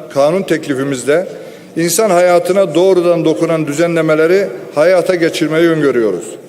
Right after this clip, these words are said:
Sayın Başkan, değerli milletvekilleri, özenle hazırladığımız bu kanun teklifi on iki farklı kanunda değişiklik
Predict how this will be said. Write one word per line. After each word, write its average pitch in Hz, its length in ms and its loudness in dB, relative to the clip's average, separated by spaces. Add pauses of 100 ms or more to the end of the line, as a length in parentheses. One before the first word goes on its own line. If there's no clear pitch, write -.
(560)
Sayın 202 400 0
Başkan, 190 480 2
değerli 170 280 4
milletvekilleri, 127 760 -2 (380)
özenle 185 420 2
hazırladığımız 160 920 2
bu 185 120 -4
kanun 160 280 2
teklifi 151 640 0 (300)
on 151 160 2
iki 190 220 -4
farklı 165 440 -2
kanunda 156 840 0
değişiklik 151 680 -2